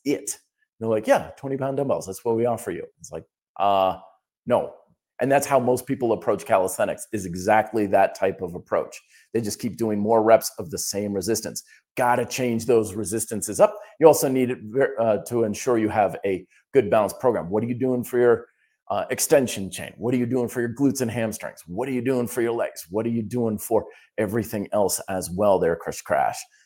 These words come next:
Uh, hit me up, D M on the Instagrams if you have further questions on that. Ben Ben is saying, "Hey, Matt, do you include straight arm strength exercises, push and pull in your routine?" Not really.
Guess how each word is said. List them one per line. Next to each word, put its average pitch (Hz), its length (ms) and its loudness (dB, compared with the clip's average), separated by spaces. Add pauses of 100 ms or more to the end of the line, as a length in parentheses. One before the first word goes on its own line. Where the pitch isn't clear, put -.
(160)
Uh, 80 300 -2
hit - 140 0
me 151 140 4
up, 107 160 2 (100)
D 127 200 2
M 123 160 8
on 113 180 8
the 113 120 2
Instagrams 101 500 -2
if 90 80 -6
you 98 60 4
have 92 180 4
further 95 200 2
questions 90 460 -2
on 90 160 -2
that. 90 160 -4 (600)
Ben 165 180 2
Ben 180 200 8
is 131 120 0
saying, 151 180 2
"Hey, 180 260 4 (380)
Matt, 147 240 2
do 151 80 -2
you 202 120 4
include 202 500 2 (300)
straight 254 220 8
arm 208 200 8
strength 208 340 4
exercises, 113 800 6
push 131 180 -2
and 92 100 -8
pull 127 200 4
in 113 100 0
your 104 80 0
routine?" 107 360 -4
Not - 140 0
really. 135 380 6